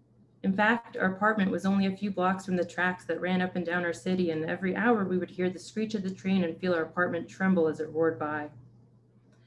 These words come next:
The noise was a comfort in a way. We drove through Zhilyansky Street, past rows of tan apartment buildings nearly identical to our own.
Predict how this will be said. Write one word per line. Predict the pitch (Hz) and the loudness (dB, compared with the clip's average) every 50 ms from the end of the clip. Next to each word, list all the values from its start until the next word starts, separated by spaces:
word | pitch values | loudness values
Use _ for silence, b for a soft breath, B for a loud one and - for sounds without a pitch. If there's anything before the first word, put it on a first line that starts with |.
| b b _ | b b _
The | - 202 | 2 4
noise | 202 220 240 254 247 | 6 8 8 8 6
was | 240 220 | 4 2
a | 226 | 0
comfort | 220 - 233 247 247 - 190 160 | 0 2 2 2 2 2 2 0
in | 160 156 | 0 0
a | 156 | 0
way. | 156 151 147 147 151 - - - - - - _ _ _ _ | -2 -2 -2 -4 -6 -8 -12 -20 -20 -20 -20 _ _ _ _
We | 208 208 | -4 -4
drove | 190 - 220 233 233 226 | 0 4 4 4 4 6
through | 233 233 226 | 4 2 2
Zhilyansky | 190 208 202 185 180 190 202 202 - - 214 202 | 2 2 2 2 4 4 2 2 0 -4 -6 -6
Street, | 196 - - 208 202 202 - - - | -6 -6 -4 -2 -2 -2 -4 -4 -2
past | 202 196 196 - - | 0 0 0 -2 -2
rows | 180 185 196 202 196 196 | -2 0 0 0 0 0
of | 190 185 - | -2 -4 -6
tan | - 190 190 190 | -4 -2 -2 0
apartment | 190 185 185 190 - - 190 185 185 | 0 0 -2 -2 -2 0 -2 -2 0
buildings | 185 180 180 180 170 170 165 - | 0 -2 -2 -2 -4 -6 -6 -6
nearly | 175 175 190 196 190 185 | -4 0 0 2 2 2
identical | 180 175 180 180 180 180 175 - - 160 160 | 2 0 -2 -2 -4 -4 -4 -4 -4 -6 -4
to | 160 170 | -4 -6
our | 160 151 151 | -6 -4 -4
own. | 160 170 170 165 160 - | -4 -4 -4 -6 -6 -10